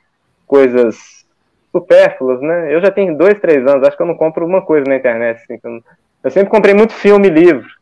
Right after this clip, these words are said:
eu tinha esse vício de comprar vinil, mas parei também, porque é, a nossa essência é a gente, dá pra gente criar, né? Na pandemia eu tô pintando, igual a,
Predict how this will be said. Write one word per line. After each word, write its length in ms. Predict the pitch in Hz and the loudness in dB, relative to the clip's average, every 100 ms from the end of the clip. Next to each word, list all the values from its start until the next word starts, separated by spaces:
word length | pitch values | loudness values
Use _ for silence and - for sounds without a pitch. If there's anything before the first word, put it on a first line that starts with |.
| - | -20
eu 100 | - | -8
tinha 180 | 165 | -4
esse 280 | 170 143 - | -2 -4 -8
vício 400 | 139 151 135 - | -4 -4 -4 -14
de 80 | 110 | -10
comprar 320 | 127 131 123 | -2 2 2
vinil, 560 | 117 123 143 160 135 117 _ _ _ | 0 -6 -4 -4 -4 -10 _ _ _
mas 120 | - 190 | -4 0
parei 320 | 254 233 226 | 2 4 2
também, 320 | 208 190 196 | 2 0 -2
porque 1200 | 190 - 190 190 175 147 131 117 117 - - - 143 _ _ | -4 0 4 4 2 0 -2 -6 -10 -14 -16 -18 -20 _ _
é, 280 | 151 147 135 | -10 -6 -4
a 40 | |
nossa 240 | 160 185 226 | -2 0 -2
essência 420 | 202 196 226 247 | 0 -2 -2 0
é 20 | |
a 60 | 220 | 0
gente, 640 | 170 208 220 208 - 117 - _ _ _ _ | 0 -2 -2 -8 -12 -14 -14 _ _ _ _
dá 140 | 165 | 0
pra 100 | 226 | 4
gente 140 | 226 220 | 2 2
criar, 440 | 254 240 226 226 | 2 4 6 4
né? 80 | 214 | 4
Na 100 | 190 | 2
pandemia 360 | 180 190 190 202 | 2 0 2 2
eu 40 | |
tô 100 | 208 | 0
pintando, 400 | 220 226 208 208 | -2 -2 0 0
igual 140 | 185 196 | 2 4
a, 800 | 214 196 160 139 - - - | 4 2 2 0 -2 -8 -14